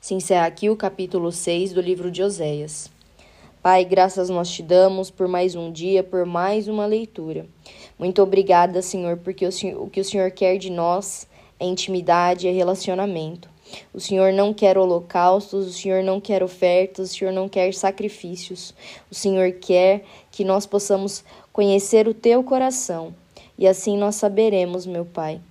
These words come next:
quão grande o Senhor é, quão misericordioso, como o Senhor é um Pai amoroso.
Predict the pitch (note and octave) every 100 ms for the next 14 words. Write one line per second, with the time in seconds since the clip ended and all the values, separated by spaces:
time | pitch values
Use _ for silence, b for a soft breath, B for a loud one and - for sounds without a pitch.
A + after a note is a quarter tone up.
0 | _ _ _ _ _ - G#3+ A3 A#3 B3
1 | - - - G3 G3+ G#3 A3 G#3 G#3 G#3
2 | G#3 G3 F#3+ F3 E3 F3 F3 _ _ _
3 | _ _ - G#3 A3+ G#3 G#3+ G#3+ A3+ G#3+
4 | F#3+ G3 F#3 F#3+ G3 F#3 F#3+ - G#3+ A3+
5 | G#3+ - - G#3+ G#3+ G3+ G3+ G3 G3+ F#3+
6 | F#3 F#3 G3 F#3 E3 E3 F3